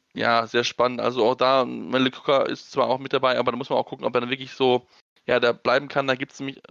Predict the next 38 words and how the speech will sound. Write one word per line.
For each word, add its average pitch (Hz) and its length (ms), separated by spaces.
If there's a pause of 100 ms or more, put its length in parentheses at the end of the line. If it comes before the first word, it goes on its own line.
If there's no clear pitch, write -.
(120)
da 127 180
war 135 80
nämlich 139 140
die - 80
Erwartung 123 380
auch 151 200
ein 143 120
bisschen 175 320
höher 165 220
bei 143 120
ihm 147 160
insgesamt. 143 560
Julian 127 220
Blackmon 135 280
hat 131 120
man 123 100
sich 123 140
jetzt - 180
mit 131 140
einem 127 120 (460)
Rookie 156 200
geholt 143 420
für - 180
die 139 140
Safety, 147 600
der 131 220
aber 123 140
erstmal 131 240
noch 123 100
fehlen 160 320
wird, 151 160
spätestens, 139 600
also 131 160
mindestens 165 420
bis - 180
in 147 120
Oktober 156 400
hinein 139 360